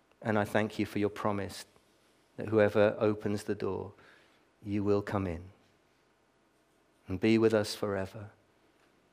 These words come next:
and never leave us or forsake us. Be with us through the good and the bad, the easy and the difficult.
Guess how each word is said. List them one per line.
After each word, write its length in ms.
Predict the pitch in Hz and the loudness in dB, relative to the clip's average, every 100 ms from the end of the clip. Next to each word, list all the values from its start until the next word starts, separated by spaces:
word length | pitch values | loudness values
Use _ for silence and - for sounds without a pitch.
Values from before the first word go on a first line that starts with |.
| _ _ _ _ - | _ _ _ _ -10
and 160 | 95 95 | -2 2
never 240 | 113 120 | 4 6
leave 300 | 117 117 117 | 6 4 2
us 180 | 113 117 | 0 0
or 80 | 107 | -4
forsake 540 | 110 - 104 92 - | -6 -6 -6 -6 -8
us. 400 | - 104 - - _ _ _ _ _ _ | -12 -12 -18 -20 _ _ _ _ _ _
Be 100 | 110 | -4
with 220 | 104 110 110 | 0 0 0
us 220 | 101 - | -6 -8
through 200 | - 101 | -6 -4
the 100 | 98 | -4
good 440 | 101 110 110 110 - - _ _ _ _ _ _ _ _ _ - | -2 -2 -2 -6 -16 -20 _ _ _ _ _ _ _ _ _ -8
and 180 | 107 | -6
the 40 | 104 | -4
bad, 500 | 104 98 98 98 - - - _ _ _ - | -4 -4 -4 -8 -12 -20 -20 _ _ _ -10
the 220 | 104 107 | -6 -2
easy 480 | 113 110 117 113 - | -2 -2 -4 -4 -4
and 220 | 110 110 | -6 -4
the 80 | 110 | -6
difficult. 680 | 95 - - - - - | -8 -10 -14 -14 -14 -20